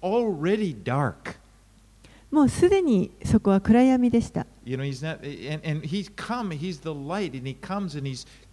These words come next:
Speaker 1: gives us a way to get out of the darkness, to get out of the, out from under condemnation, and that is to put our faith in him.
Speaker 2: そこに、この暗闇のところに光が来てくださって、私たちに、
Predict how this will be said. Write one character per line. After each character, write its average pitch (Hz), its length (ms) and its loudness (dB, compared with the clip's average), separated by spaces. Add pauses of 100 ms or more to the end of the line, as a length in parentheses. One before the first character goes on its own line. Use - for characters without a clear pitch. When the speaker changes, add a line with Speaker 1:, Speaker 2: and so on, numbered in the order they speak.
(100)
Speaker 1:
gives 214 280 4
us 196 180 -2
a 165 60 4
way 127 600 6 (380)
to 117 80 -12
get 131 280 -6
out 180 160 -2
of 175 100 -6
the 165 80 -6
darkness, 135 460 -2
to - 80 -20
get 135 240 -6
out 185 200 -4
of 175 100 -6
the, 165 100 -8 (160)
out 185 220 -4
from 160 200 -10
under 156 180 -8
condemnation, 131 640 -8 (260)
and 120 100 -8
that 143 120 -2
is 156 140 -4
to 120 100 -12
put - 280 -8
our 190 100 -6
faith 107 420 -12
in 127 200 -12
him. 147 180 -6 (1000)
Speaker 2:
そ - 160 2
こ 320 140 2
に、 349 260 2
こ - 160 2
の 277 140 4
暗 285 180 4
闇 294 220 4
の 294 80 -2
と 294 100 -4
こ 302 120 -4
ろ 294 60 -4
に 226 120 0
光 311 400 0
が 254 160 2
来 - 100 -10
て 208 100 0
く 175 120 -4
だ 170 120 2
さ 170 140 0
っ 170 60 0
て、 233 340 -2 (340)
私 247 300 6
た 226 100 0
ち 190 140 0
に、 226 360 2